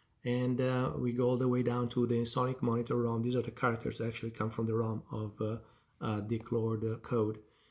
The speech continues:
So if I want to, um, uh, do a command, I can do, I can look at the memory from C zero zero zero to C one zero zero, and this should be,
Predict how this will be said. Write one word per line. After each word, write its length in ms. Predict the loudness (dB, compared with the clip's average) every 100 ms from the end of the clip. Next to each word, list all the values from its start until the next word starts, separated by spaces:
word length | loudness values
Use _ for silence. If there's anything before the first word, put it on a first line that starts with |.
| -14
So 180 | -2 0
if 140 | 2
I 40 |
want 280 | 2 4 2
to, 340 | 4 4 4 0 -18 _ _
um, 460 | -6 -2 -2 -2 -4 -8 _ _ _ _ _ _ -16 -6
uh, 160 | -4 -4 -6 -10 -10 -8 -2
do 160 | 0
a 60 | 0
command, 640 | 0 0 2 2 2 0 -2
I 120 | -6
can 260 | -2 -2 0
do, 460 | 2 2 2 -2 -12 _ _ _ -8
I 60 |
can 260 | -4 0 0
look 240 | 0 0
at 220 | -4 -2
the 60 | 0
memory 460 | 2 2 2 0 -4
from 540 | -4 -4 -2 -4 -6
C 520 | -8 -6 -2 0 -2 -6 _ _ -20 -8
zero 240 | -2 0 0
zero 260 | 0 0
zero 640 | 0 0 2 2 0 -2 -6 _ _ _ _ -20 _ _ _ _ -14 -6
to 260 | -4 -4
C 440 | -4 -4 -2 -2 0
one 560 | -2 -2 -4 -8 -10
zero 300 | -8 -6 -6 -6
zero, 380 | -6 -4 -6
and 140 | -8 -8
this 140 | -8
should 220 | -6 -4
be, 300 | -2 -2 -4